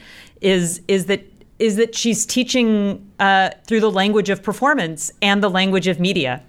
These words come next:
because she has her students, um, you know, making songs and staging skits and, and creating these kinds of media engagements around the material that she's teaching.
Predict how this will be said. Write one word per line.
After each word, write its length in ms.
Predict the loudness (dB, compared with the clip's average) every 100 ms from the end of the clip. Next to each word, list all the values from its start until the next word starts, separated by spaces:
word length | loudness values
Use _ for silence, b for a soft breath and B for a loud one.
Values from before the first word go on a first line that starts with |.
| -20 -20 -20 -20 B B B B
because 580 | -4 -2 0 0 0 -4
she 200 | -4 -4
has 300 | 0 -2 -2
her 100 | -8
students, 800 | -8 -4 -2 -2 -4 -6 -6 -8 -8 -2
um, 600 | 0 0 0 -2 -6 -6
you 120 | -4
know, 120 | -2 0
making 400 | 0 0 0 -2
songs 640 | 0 0 0 0 -2 -4
and 280 | -6 -4 -4
staging 520 | -4 -2 -2 -2 -4
skits 540 | -6 -4 -2 -2 -6 -10
and, 380 | -4 -2 -2 -2 -4
and 160 | -4
creating 540 | -4 -2 0 0 0 -2
these 180 | -6
kinds 360 | -6 -4 -2 0
of 200 | -2 -2
media 500 | -4 -2 0 0 0
engagements 960 | -2 -4 -2 -4 -2 -2 -2 -6 -10 -12 B B B B
around 440 | -4 0 0 2 0
the 60 |
material 420 | -2 -2 -2 0
that 140 | -2 -6
she's 260 | -6 -6
teaching. 720 | -6 -6 -4 -4 -2 -2 -4